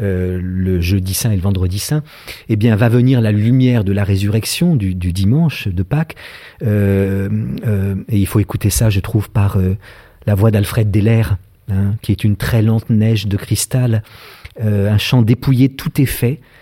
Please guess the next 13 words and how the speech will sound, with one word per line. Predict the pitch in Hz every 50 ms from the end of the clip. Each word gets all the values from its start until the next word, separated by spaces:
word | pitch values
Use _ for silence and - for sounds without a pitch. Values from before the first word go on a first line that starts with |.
| - - _ _ -
comme | - 131 123 127
le | 127 117 123 123 117
dernier | 107 131 127 113 131 147 156
dont | 143 127 120
serait | - - 123 110 117
capable | 110 - 131 - - 135 127 117
l'épuisé, | 104 117 - - - 127 117 110 107 131 139 127
un | 117
chant | 110 - - 139 131
décanté, | 120 107 107 139 208 - - - 156 143 135 - - 123 120 120
purifié, | - - - - 170 185 151 165 165 135 - - - 131 117 117 127 120 - - - -
clarifié, | - - 170 170 151 165 156 - - - - - 120 113 123 - - - - _ _ _ _ -
épuré. | - 160 - - - 147 131 120 117 113 127 135